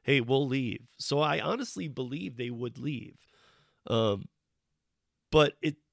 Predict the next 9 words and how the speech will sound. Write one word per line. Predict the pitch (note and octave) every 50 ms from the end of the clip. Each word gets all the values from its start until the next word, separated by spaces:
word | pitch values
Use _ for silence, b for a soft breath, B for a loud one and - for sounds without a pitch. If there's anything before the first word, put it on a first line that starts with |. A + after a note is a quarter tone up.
| _ - - _ _ -
the | C#3+ C3+ D#3+
ordinance | F3 F#3 G#3 G#3+ G3+ G#3 G#3 G3+ F3 - -
would | D#3 C#3+ A#2
give | G#2+ D3 E3 D3+
drivers | C3+ C#3+ C#3+ C3+ C#3 C3+ C#3+ B2+
a | C3+
pay | B2 - B2+ B2 A#2+
bump, | A2+ A2+ A2+ A2 G#2+ G#2+ - b b b b b b b b b b
but | - B2+ B2+ A#2 -